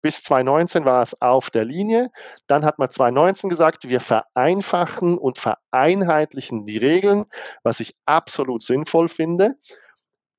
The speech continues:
dass man nämlich immer eine Schlägerlänge oder zwei Schlägerlängen abmisst, aber nicht, dass man sagt, „Okay, hier haben wir einmal an, an dem Punkt, dort auf der Linie,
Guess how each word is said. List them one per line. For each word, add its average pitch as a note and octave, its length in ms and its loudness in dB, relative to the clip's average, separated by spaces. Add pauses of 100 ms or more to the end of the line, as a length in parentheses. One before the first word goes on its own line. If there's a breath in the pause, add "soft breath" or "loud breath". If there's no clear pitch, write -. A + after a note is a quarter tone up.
(240)
dass C#3+ 220 0
man D3+ 120 0
nämlich B2 460 -4 (300)
immer G3+ 580 0 (340)
eine C#3 240 0
Schlägerlänge D3+ 800 -2 (140)
oder G#2+ 220 -2
zwei A#2 360 -2
Schlägerlängen A2 640 -4
abmisst, D#3+ 640 -6 (220 loud breath)
aber A#2 240 0
nicht, D#3 360 -4
dass C#3+ 180 0
man C3 120 -2
sagt, B2+ 220 -2
„Okay, C3 280 -4
hier B2+ 180 0
haben A#2+ 120 -4
wir A#2 160 -6
einmal A#2+ 460 -2 (420 soft breath)
an, B2 300 0 (160)
an D#3 300 2
dem A#2 220 0
Punkt, - 580 -2
dort D3+ 320 2
auf B2 240 0
der A#2+ 120 0
Linie, G3 520 0